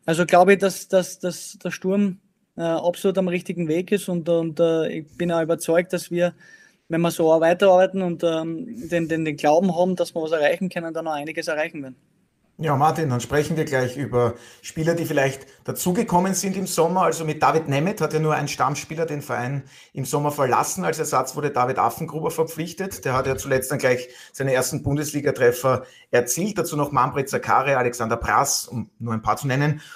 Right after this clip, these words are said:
Speaker 2: Um wie viel besser ist denn deiner Meinung nach die Mannschaft geworden im Vergleich zur vergangenen Saison?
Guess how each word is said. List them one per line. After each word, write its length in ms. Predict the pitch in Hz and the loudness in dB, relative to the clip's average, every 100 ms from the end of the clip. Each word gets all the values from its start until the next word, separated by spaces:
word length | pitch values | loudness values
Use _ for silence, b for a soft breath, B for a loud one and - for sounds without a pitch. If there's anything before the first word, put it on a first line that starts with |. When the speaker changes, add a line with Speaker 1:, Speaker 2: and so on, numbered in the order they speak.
| B - | B -2
Speaker 2:
Um 300 | 143 147 151 | 0 2 0
wie 140 | 143 156 | -2 -2
viel 180 | 175 175 | -2 2
besser 300 | 160 160 185 | 4 4 2
ist 220 | 220 - | 2 2
denn 100 | 165 | 2
deiner 180 | 143 135 | 2 2
Meinung 260 | 127 127 | 2 2
nach 300 | 120 113 - - B B - | 2 2 0 -12 B B -6
die 60 | 139 | 2
Mannschaft 520 | 131 135 147 - - | 2 2 0 -2 -4
geworden 460 | 143 117 131 123 | -2 2 2 2
im 100 | 127 | -2
Vergleich 320 | 113 113 107 101 | -4 -4 -6 -6
zur 140 | 101 | -10
vergangenen 420 | 110 104 101 101 | -8 -4 -4 -4
Saison? 380 | 95 95 95 87 | -6 -8 -8 -10